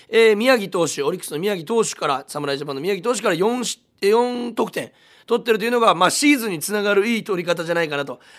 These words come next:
いうふうにも、実際にめちゃくちゃなライバルになります。そして、えー、昨日で言えば山本由伸さんから二、二得点取ってます。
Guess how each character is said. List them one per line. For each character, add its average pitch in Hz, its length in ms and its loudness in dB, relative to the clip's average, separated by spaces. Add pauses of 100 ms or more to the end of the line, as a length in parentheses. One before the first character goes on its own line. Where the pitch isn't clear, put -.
(120)
い 170 60 -2
う 202 40 0
ふ - 20 2
う 208 60 0
に 196 40 -2
も、 165 140 -2
実 180 280 -4
際 240 80 2
に 226 120 -4
め 202 100 0
ち 175 80 -8
ゃ - 60 -2
く 180 40 -12
ち 196 60 -8
ゃ 233 60 -2
な 233 80 -2
ラ 233 100 2
イ 226 60 6
バ 196 80 0
ル 147 80 -2
に 131 40 -8
な 135 60 -6
り 139 80 -4
ま 135 80 -6
す。 - 120 -12 (200)
そ - 160 -2
し 175 80 -6
て、 277 380 2
え 214 60 0 (320)
ー、 214 100 -8
昨 247 220 -2
日 - 40 0
で 196 60 -6
言 185 100 0
え - 20 0
ば 170 80 2
山 190 200 0
本 269 160 -4
由 285 40 -4
伸 285 220 -4
さ 240 100 -2
ん 240 60 -4
か 254 80 2
ら 240 60 2
二、 180 200 -8 (160)
二 175 120 -12
得 180 160 -6
点 151 120 -10
取 147 120 -12
っ - 20 -20
て 135 60 -18
ま 120 60 -16
す。 - 100 -18